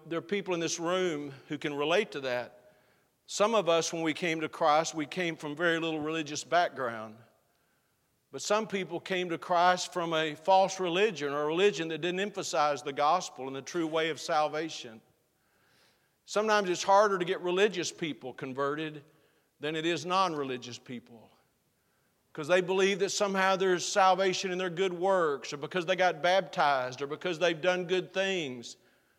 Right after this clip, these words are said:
that somehow that's gonna be good enough. And re-, religion has a way of blinding. All the, the Pharisees, who were the, really the most, had the most opposition that Jesus ever had in his earthly ministry, were all religious people.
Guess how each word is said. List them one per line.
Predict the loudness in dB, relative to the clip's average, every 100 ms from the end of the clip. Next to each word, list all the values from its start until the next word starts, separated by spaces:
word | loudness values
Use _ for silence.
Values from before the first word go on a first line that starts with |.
| _ _ -8
that |
somehow | -4 0 2 4 4
that's | 4 0
gonna | 0 -4
be | -2 -2
good | 0 0
enough. | 0 -4 -8 -12 -20 _ _ _ _ _ _ _ -16
And | -6
re-, | 4 4 4 0
religion | 2 4 4 2
has | 2
a | 2
way | 0
of | 0 2
blinding. | 4 4 4 2
All | 4 4
the, | 4 -4 -10
the |
Pharisees, | -4 2 4 4 2 0 -2 -2
who | -2
were | -2 -2
the, | -2 -2 -6 -20 -20 _
really | -2 0 2
the | 0
most, | 0 0 0 -6 -16 _ _ _ _ _ _ _ _ _ _ _ _
had | 2 2 2
the |
most | 2 2 6
opposition | 6 6 4 0 4 2 2 -2
that | -4 -4
Jesus | -2 -2 -2 -2
ever | 2 2 4 2
had | 4 4 2
in | 0
his | -4 -2
earthly | 0 0 -2 -2
ministry, | 0 0 -2 -2 0
were | 4 8
all | 8
religious | 8 6 4 2 -2
people. | -2 -2 -2 -2 -2 -4